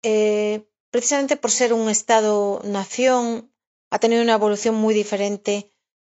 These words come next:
al resto de naciones del Estado español, muchas de ellas naciones sin Estado,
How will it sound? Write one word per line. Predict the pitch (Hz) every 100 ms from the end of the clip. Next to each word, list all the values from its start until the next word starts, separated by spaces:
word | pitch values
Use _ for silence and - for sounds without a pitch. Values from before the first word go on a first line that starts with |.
| _
al | - 202
resto | 196 208 202 214 208 202 196 190 190 - _ -
de | 190 185 180 180 185
naciones | 185 185 208 196 202
del | 190
Estado | - 190
español, | 190 - 196 202
muchas | 202 196 202 196 196
de | 190
ellas | 196 196 196 185
naciones | 190 180 208 208 196
sin | 208
Estado, | 214 - 202 190 190 190